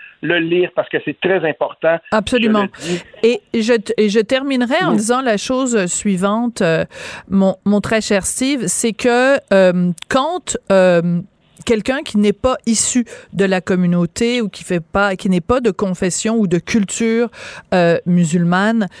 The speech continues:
Speaker 2: euh, critique le voile, euh, quatre-vingt-dix-neuf point neuf pour cent du temps, on se fait dire, ben, tu es motivé par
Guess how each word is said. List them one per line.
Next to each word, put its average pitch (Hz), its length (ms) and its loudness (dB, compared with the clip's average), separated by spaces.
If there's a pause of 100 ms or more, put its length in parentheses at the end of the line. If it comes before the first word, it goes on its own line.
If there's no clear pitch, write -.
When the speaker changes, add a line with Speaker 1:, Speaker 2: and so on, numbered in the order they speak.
(200)
Speaker 2:
euh, 196 200 4
critique - 640 -2
le 175 160 2
voile, 185 500 0 (520)
euh, 190 140 4
quatre-vingt-dix-neuf 254 720 -2
point 226 160 0
neuf 226 240 -4
pour 202 180 -6
cent 233 300 -2
du 180 180 -2
temps, 254 460 -2
on 302 200 0
se 240 220 -2
fait 196 220 -2
dire, 214 340 0
ben, 202 240 2
tu 240 220 0
es 233 40 2
motivé 226 640 2
par 190 440 0